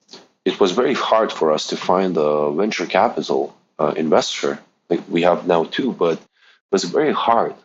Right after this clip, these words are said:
while talking with them to explain that this is not the industry where we want to go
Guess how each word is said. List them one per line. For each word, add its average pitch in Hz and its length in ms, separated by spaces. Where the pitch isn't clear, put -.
while 82 200
talking 127 380
with 78 100
them 80 320
to 82 60
explain 107 460
that 90 320
this 131 240
is 92 380
not 123 460
the 90 120
industry 95 760
where 90 380
we 92 120
want 95 300
to - 80
go 87 420